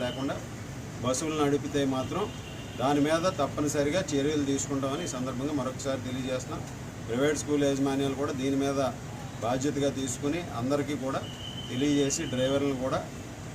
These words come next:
ఒక ఓరియంటేషన్ ప్రోగ్రామ్ కూడా ఎప్పుడు పెట్టుకుంటూ ఉండి రెగ్యులర్గా కూడా వారికి కూడా కౌన్సిలింగ్ చేస్తూ డ్రైవర్లు బస్సులు నడిపేటప్పుడు ఫోన్లు మాట్లాడకుండా చేస్తే మొదటగా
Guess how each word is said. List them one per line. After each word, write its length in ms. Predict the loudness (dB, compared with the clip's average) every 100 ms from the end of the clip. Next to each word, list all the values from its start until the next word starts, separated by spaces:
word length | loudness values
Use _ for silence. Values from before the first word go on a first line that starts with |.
| -8 -4
ఒక 160 | 0 2
ఓరియంటేషన్ 840 | 4 4 4 4 4 2 0 -2 0
ప్రోగ్రామ్ 520 | 2 2 2 2 0 0
కూడా 160 | 2
ఎప్పుడు 340 | 2 0 -2 -2
పెట్టుకుంటూ 480 | -2 -2 -2 0
ఉండి 220 | 0 0 0
రెగ్యులర్గా 600 | 0 2 4 4 2 2
కూడా 240 | 2 2
వారికి 380 | 4 4 2 2
కూడా 200 | 2 0 -4 -10 -10 -10 -8 -10 -4 2
కౌన్సిలింగ్ 500 | 2 4 4 4 4
చేస్తూ 340 | 4 2 0 0 0 -2 -4 2
డ్రైవర్లు 480 | 4 4 4 2
బస్సులు 460 | 2 2 2 0 0
నడిపేటప్పుడు 600 | 2 2 0 0 0 0 -2 -6
ఫోన్లు 240 | 0 2 4
మాట్లాడకుండా 640 | 4 2 0 0 0 0
చేస్తే 440 | -2 0 -2 -2 -2
మొదటగా 480 | 0 0 0 -2